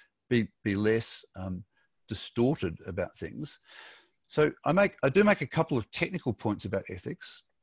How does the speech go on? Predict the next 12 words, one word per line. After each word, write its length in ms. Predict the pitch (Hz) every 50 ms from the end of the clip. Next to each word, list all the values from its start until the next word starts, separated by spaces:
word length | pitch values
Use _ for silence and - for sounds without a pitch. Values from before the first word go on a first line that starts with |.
| _ _ _ - _ _
I 80 | - 135
think 280 | - - 180 208 208 - _ _ _
it 220 | - 135 135 123
is 240 | 131 120 107 123 117 - _ _ -
unethical 840 | 139 160 196 185 - 139 127 - 135 - - 87 78 - 160 175 - _ _ _ _ _ _ _ _ _ _ _ _ _ _ _ _
for 100 | - 120
technologists 640 | - - 135 - 113 117 117 117 117 107 104 98 -
to 100 | - 117
not 220 | 110 113 131 131 - -
understand 540 | 113 110 104 98 - - - 110 107 101 92
the 60 | 87
basics 920 | 90 104 113 120 123 - - 80 92 - - - - - - - -